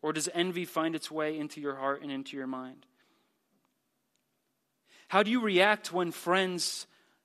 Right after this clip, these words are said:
get more attention on social media than you? When they get the more likes, or they have the better posts, or their life just looks perfect? How do you feel?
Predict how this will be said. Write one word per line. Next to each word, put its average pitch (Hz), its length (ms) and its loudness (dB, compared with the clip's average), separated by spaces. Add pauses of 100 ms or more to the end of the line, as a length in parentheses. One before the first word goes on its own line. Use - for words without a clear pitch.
(760)
get 196 140 6
more 185 160 4
attention 175 420 0
on 151 120 2
social 156 300 -4
media 160 300 -2
than 110 180 -12
you? 110 120 -16 (960)
When 131 720 -4 (240)
they 147 120 4
get 170 240 2
the 170 80 4
more 160 180 6
likes, 156 420 4
or 156 60 0
they 156 160 2
have 156 140 0
the 151 60 -2
better 151 220 2
posts, 147 500 0
or 156 60 -4
their 156 160 2
life 160 280 2
just - 200 -6
looks - 160 -10 (160)
perfect? - 720 4 (1120)
How 156 80 -6
do 165 60 -12
you 170 40 -12
feel? 135 280 -12